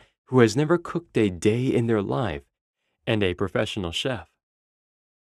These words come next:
Now, the chef is experienced, and he or she knows how to prepare, season, and cook the food. But the person who has never cooked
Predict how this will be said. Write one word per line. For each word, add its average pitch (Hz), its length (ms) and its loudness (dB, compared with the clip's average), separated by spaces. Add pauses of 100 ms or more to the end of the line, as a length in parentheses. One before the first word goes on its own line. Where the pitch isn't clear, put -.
(220)
Now, 90 260 2
the 78 120 0
chef - 400 -4
is 104 100 -2
experienced, 107 880 -4 (500)
and 107 160 2
he 123 140 -2
or 165 100 2
she - 240 -6
knows 131 480 -2
how 123 300 -10
to - 120 -14
prepare, 117 600 -4 (100)
season, 117 560 -2 (380)
and 104 200 0
cook - 280 -4
the 107 100 -2
food. 76 440 -2 (540)
But 95 160 2
the 87 80 0
person 139 380 0
who 113 80 2
has 92 160 2
never 123 240 2
cooked - 480 -6